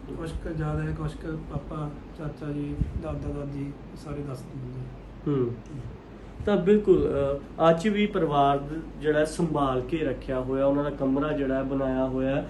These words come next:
Speaker 2: ਔਰ ਅਸੀਂ ਵੀ ਸਲਾਮ ਕਰਦੇ ਹਾਂ, ਲਿਵਿੰਗ ਇੰਡੀਆ ਟੀਮ ਵੀ ਸਲਾਮ ਕਰਦੀ ਹੈਗੀ ਆ ਮਹਾਨ ਸ਼ਹੀਦ ਨੂੰ, ਉਹਨਾਂ ਮਹਾਨ ਸ਼ਹੀਦਾਂ ਨੂੰ, ਅਹ, ਜਿਨ੍ਹਾਂ ਨੇ ਦੇਸ਼ ਦੇ ਲਈ ਕੁਰਬਾਨੀ ਦਿੱਤੀ ਹੈਗੀ ਆ, ਜਿਹੜੇ ਉਹਨਾਂ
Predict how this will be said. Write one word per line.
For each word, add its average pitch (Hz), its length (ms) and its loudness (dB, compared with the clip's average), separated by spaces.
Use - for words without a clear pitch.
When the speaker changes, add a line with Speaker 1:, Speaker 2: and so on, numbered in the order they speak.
Speaker 2:
ਔਰ 170 300 6
ਅਸੀਂ 196 260 0
ਵੀ 196 100 -2
ਸਲਾਮ 143 500 2
ਕਰਦੇ 151 280 0
ਹਾਂ, 147 80 2
ਲਿਵਿੰਗ 156 220 0
ਇੰਡੀਆ 160 200 -2
ਟੀਮ 147 480 2
ਵੀ 156 180 2
ਸਲਾਮ 139 440 0
ਕਰਦੀ 139 460 -2
ਹੈਗੀ 139 240 -4
ਆ 143 120 0
ਮਹਾਨ 147 460 2
ਸ਼ਹੀਦ 143 380 -4
ਨੂੰ, 160 180 0
ਉਹਨਾਂ 185 260 6
ਮਹਾਨ 139 440 0
ਸ਼ਹੀਦਾਂ 135 440 -2
ਨੂੰ, 147 260 -2
ਅਹ, 151 480 0
ਜਿਨ੍ਹਾਂ 170 280 6
ਨੇ 170 100 4
ਦੇਸ਼ 143 300 0
ਦੇ 151 120 0
ਲਈ 151 140 4
ਕੁਰਬਾਨੀ 143 500 0
ਦਿੱਤੀ 143 380 0
ਹੈਗੀ 143 300 -2
ਆ, 156 220 0
ਜਿਹੜੇ 180 360 0
ਉਹਨਾਂ 190 400 2